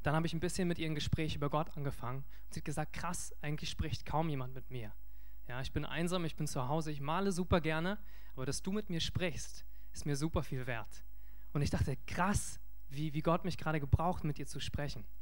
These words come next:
Und wir haben dann noch für sie gebetet. Ich hab für Heilung für sie gebetet. Es ist leider nicht komplett wegge-, weg gewesen, aber sie konnte sich besser bewegen. Das war sehr stark.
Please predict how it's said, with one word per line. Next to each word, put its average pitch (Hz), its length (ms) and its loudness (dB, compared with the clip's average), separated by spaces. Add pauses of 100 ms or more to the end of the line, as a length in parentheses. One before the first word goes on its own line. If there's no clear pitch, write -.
(300)
Und 143 120 0
wir 143 120 4
haben 160 300 2
dann 147 100 4
noch 147 120 4
für - 120 -2
sie 139 160 -2
gebetet. 185 600 6 (580)
Ich - 80 0
hab 139 120 2
für - 200 0
Heilung 165 240 2
für 175 140 0
sie 165 120 0
gebetet. 170 460 0 (280)
Es 139 120 -2
ist 143 160 -2
leider 190 320 4
nicht 185 240 2
komplett 156 380 0
wegge-, 147 460 -2 (100)
weg 143 200 2
gewesen, 127 340 0
aber 139 160 0
sie 139 100 0
konnte 180 300 0
sich 160 180 -2
besser 180 320 6
bewegen. 143 480 0 (360)
Das 139 200 0
war 165 160 6
sehr 165 300 4
stark. 139 420 0